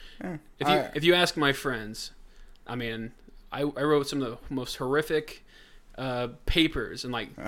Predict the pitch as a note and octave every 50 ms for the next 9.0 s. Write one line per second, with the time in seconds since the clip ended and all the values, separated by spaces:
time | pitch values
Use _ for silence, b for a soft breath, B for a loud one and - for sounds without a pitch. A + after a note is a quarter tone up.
0 | A#2+ - - - D3+ - D#3 D3 D3 D3 C#3+ C3+ C3 C#3 D3 D#3 - - C3+ B2+
1 | - C#3+ D3 - - G3 F3+ F3 E3+ - B B B - D#3+ F3 E3+ C3 E3 E3
2 | F3 - B2 D3 D#3 E3 F#3 G3 F3 C#3 B2+ B2+ B2+ B2 A#2 - - - G2+ F#2+
3 | F#2+ F#2 F#2 - - - - - - - - - - - - - - - - -
4 | - - - - C#3+ D3 D#3+ - - - - - - A2+ B2+ C3 C3 B2+ A#2+ A2+
5 | G#2 F#2 - G2+ G2+ - A2 F#2+ F2+ F#2+ F#2+ F2+ F#2+ F#2+ G2 F#2+ G2 G2 G2 G2
6 | G2 F#2+ F#2+ F#2 F2+ F#2 - - - G#2+ G2+ G2 G2 F#2 F#2+ F#2+ F2+ F2+ F#2 F#2
7 | F#2+ F#2 F#2 - - - - - - - G2 G2+ F2+ C#2+ - F2+ G2+ F#2+ D2+ -
8 | - - - - - - A#2+ G#2+ G#2 - - - B2 B2 A#2+ G#2+ - - - -